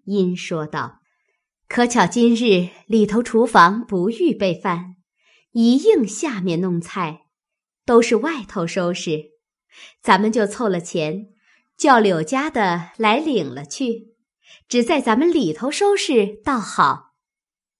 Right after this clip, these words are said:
众人都说：“很好。”探春一面遣人去请李纨、宝钗、黛玉，一面遣人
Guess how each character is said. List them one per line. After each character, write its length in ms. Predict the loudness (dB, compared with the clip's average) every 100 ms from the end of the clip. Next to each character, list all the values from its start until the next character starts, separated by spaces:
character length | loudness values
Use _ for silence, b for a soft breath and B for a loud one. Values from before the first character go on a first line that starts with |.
| _ _ _ _ _ _ _ 0
众 220 | 2 2
人 260 | 0 -6
都 280 | -4 -4 -4
说 460 | -4 -4 -4 -6 -14 _ _ _ _ _ _ _
：“很 300 | -4 2 2
好。” 400 | 2 2 2 0 _ _ _ _ _ _ -10
探 280 | -4 -4
春 280 | -2 -4 -4
一 160 | -4 -4
面 380 | -2 -4 -6 -12 b
遣 340 | -8 -4 -2 -2
人 520 | -4 -4 -4 -4 -6
去 200 | -6 -6
请 300 | -4 -4 -4
李 260 | -4 -6
纨、 580 | -8 -6 -6 -6 -10 -10 -4
宝 300 | -4 -4 -8
钗、 400 | -14 -12 -10 -10
黛 160 | -12 -12
玉， 500 | -12 -10 -8 -8 -14 _ _ b b b
一 160 | 2
面 240 | 4 2 -2
遣 320 | -6 -8 -6
人 380 | -8 -8 -8